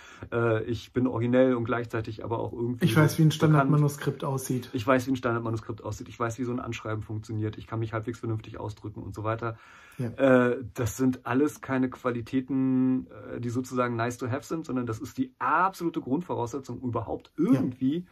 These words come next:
Speaker 1: äh, ähm, einen kleinen C in diese Tür halt irgendwie reinzukriegen.
Speaker 2: Ja.
Speaker 1: Und, ähm, da kommt dann halt nochmal eine ganze Menge dazu.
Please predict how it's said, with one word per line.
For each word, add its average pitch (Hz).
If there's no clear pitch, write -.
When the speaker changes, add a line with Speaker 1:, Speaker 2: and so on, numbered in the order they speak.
Speaker 1:
äh, 131
ähm, 127
einen 127
kleinen 139
C 185
in 131
diese 110
Tür 107
halt 98
irgendwie 90
reinzukriegen. 110
Speaker 2:
Ja. 131
Speaker 1:
Und, 117
ähm, 113
da 117
kommt 147
dann 135
halt 127
nochmal 135
eine 120
ganze 120
Menge 113
dazu. 104